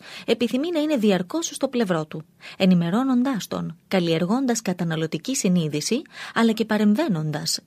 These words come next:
προσφέροντας λύσεις. Οι δύσκολες οικονομικές και κοινωνικές συνθήκες που επικρατούν σήμερα καθιστούν το έργο αυτό όλο και πιο περίπλοκο, όσο και απαιτητικό. Γι' αυτό και η Ένωση αναζητά διαρκώς περισσότερο αποτελεσματικούς τρόπους πληροφόρησης του καταναλωτικού κοινού,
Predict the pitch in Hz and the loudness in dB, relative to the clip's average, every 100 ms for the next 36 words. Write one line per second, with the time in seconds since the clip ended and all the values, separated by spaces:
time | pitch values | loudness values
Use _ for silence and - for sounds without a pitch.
0 | _ 175 160 - 262 262 220 214 233 180 | _ -2 0 -2 0 2 2 2 0 0
1 | - - - - _ _ _ _ _ _ | -2 0 -2 -4 _ _ _ _ _ _
2 | _ - - - 220 240 277 240 196 185 | _ -20 -20 -4 0 0 0 2 2 2
3 | 185 175 165 170 165 202 175 180 170 170 | 0 0 2 0 0 0 2 0 0 0
4 | 160 254 269 226 196 208 185 175 160 - | 0 0 2 2 4 2 2 0 -2 -2
5 | - 160 208 190 - 180 156 160 233 - | -2 0 2 0 2 0 0 -2 -4 -10
6 | - - 226 214 208 - 285 202 202 294 | -20 -6 -4 -2 -4 -2 0 2 2 2
7 | 277 247 - 226 269 277 180 175 160 160 | 2 0 0 0 2 2 0 -2 -2 -2
8 | 151 - 147 - 151 _ _ _ 180 175 | -4 -4 -6 -4 -8 _ _ _ 2 2
9 | 170 165 175 175 170 185 240 170 135 - | 0 0 -2 -2 -4 -4 -2 -2 -4 -10
10 | - - - 196 185 - 339 226 185 220 | -20 -16 -2 0 2 -2 0 2 4 2
11 | 165 165 220 214 175 175 220 196 180 185 | 0 0 2 4 2 2 2 4 2 0
12 | 262 - 196 170 - 285 302 269 196 180 | -4 0 0 0 -2 -2 0 0 0 0
13 | 156 160 160 160 190 185 185 180 185 - | 0 0 -2 -2 -2 0 0 0 0 -2
14 | 175 160 160 202 180 160 240 269 214 185 | 0 0 -2 -2 0 0 -2 -2 -2 0
15 | 180 170 156 170 - 285 254 220 139 | 0 0 0 -2 -4 -4 -2 -2 -2